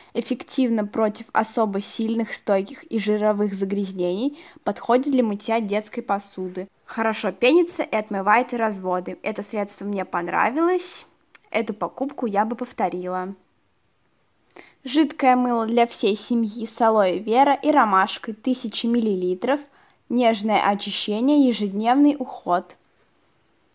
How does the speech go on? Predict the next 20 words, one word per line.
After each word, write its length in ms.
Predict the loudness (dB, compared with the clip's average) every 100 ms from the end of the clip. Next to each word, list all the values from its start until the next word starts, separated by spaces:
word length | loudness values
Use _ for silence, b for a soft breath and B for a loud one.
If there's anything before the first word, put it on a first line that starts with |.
| _ _
Такой 300 | -18 -10 -8
дозатор 560 | -6 -4 0 0 0 0
обычный. 720 | 2 2 0 -2 -2 -2 -4 _ b b b b b b b
Это 240 | 0 2
мыло 260 | 2 2 -2
понравилось. 640 | -2 0 4 6 6 4 2
Консистенция, 880 | 0 0 0 -4 2 4 4 2 2
как 320 | 4 2 2
у 60 | 0
алоэ 420 | 2 2 2 2
геля. 560 | 0 -4 -4 -2 -6 -8 _ _ _ _ _ _ _ b b b b b b _ _ _ _ -2
Крем-гель 640 | 4 6 6 4 6 4
для 180 | 6 4
душа 480 | 4 0 -2 -2 -4
с 80 | 0
сандаловым 800 | 2 2 4 6 6 4 -2 -2
маслом, 680 | 2 4 4 2 -2 0
драгоценные 760 | 0 0 -2 2 2 2 2 0
масла, 640 | 2 0 0 0 2 2 -2 b b b
мед 360 | 4 4 4